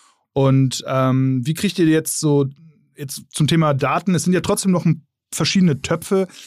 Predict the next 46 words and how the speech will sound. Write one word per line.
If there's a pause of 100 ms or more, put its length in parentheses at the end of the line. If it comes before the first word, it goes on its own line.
(340)
Mich
würde
mal
interessieren,
wie
ist
Facebook
so,
was
kriegt
man
da
an
Daten
raus?
Kriegt
man
da
Conversions
raus?
Kriegt
man
da
Kundendaten
raus?
Was
kriegt
man
so
an,
an
Daten
aus
Facebook?
Das,
das
weiß
ich
gar
nicht.
Ich
glaub
auch
nicht
alle
HörerInnen.